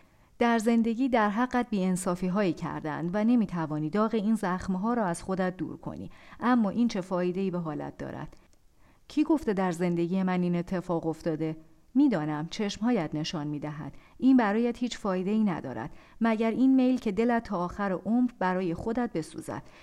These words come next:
که قربانی کسانی قوی‌تر از خودت بوده‌ای.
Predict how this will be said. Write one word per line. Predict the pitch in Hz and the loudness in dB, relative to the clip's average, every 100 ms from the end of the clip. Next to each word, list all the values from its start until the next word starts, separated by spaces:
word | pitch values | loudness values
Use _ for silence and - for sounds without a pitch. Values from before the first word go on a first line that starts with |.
| - | -8
که | 220 | -4
قربانی | 202 196 190 190 208 196 | 0 0 2 2 2 2
کسانی | 180 180 202 254 262 | -2 -4 0 0 0
قوی‌تر | 190 175 170 180 160 | 0 -2 -2 -2 -4
از | 160 | -4
خودت | - 156 131 - | -4 -4 -4 -10
بوده‌ای. | 143 131 - | -12 -10 -10